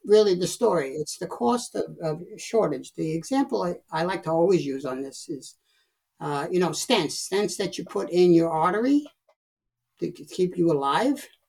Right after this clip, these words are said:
Well, I've done some work with, uh, Cordis and Boston Scientific, and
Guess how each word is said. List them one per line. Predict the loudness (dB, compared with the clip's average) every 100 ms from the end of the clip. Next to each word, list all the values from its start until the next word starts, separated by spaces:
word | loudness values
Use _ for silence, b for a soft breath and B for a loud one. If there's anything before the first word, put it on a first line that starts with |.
| _ _ _ _ -10
Well, | -4 -2 0
I've | 0 0
done | 0
some | 2 2
work | 2 0 -2
with, | -6 -8 -16 -10
uh, | -8 -8
Cordis | -2 0 0 -2 -4 -12
and | -10 -8 -8 -8 -8 -10 _
Boston | -6 -4 -4 -6
Scientific, | -6 -6 -6 -8 -10 -10 -16 -14
and | -14 -14